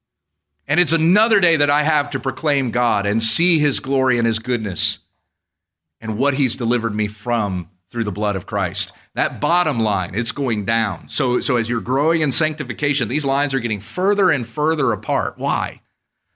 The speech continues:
I thought the illustration was we get closer and closer together. The, that's a different illustration. We're gonna use that for another time. But this illustration, as we come to the cross and those lines get further and further apart, the further they go out,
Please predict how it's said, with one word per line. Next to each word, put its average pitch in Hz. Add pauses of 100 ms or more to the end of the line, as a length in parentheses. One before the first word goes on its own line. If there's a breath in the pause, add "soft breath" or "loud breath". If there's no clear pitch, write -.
I 135
thought 247
the 208
illustration 208
was 190
we 214
get 202
closer 214
and 165
closer 254
together. 139
The, 117 (260 loud breath)
that's 160
a 160
different 147
illustration. 90
We're 92
gonna 117
use 131
that 135
for 120
another 113
time. 92 (440 loud breath)
But 117
this 202
illustration, 180
as 151
we 151
come 180
to 170
the 151
cross 170
and 139
those 127
lines 160
get 151
further 170
and 147
further 165
apart, 139
the 117
further 165
they 151
go 147
out, 147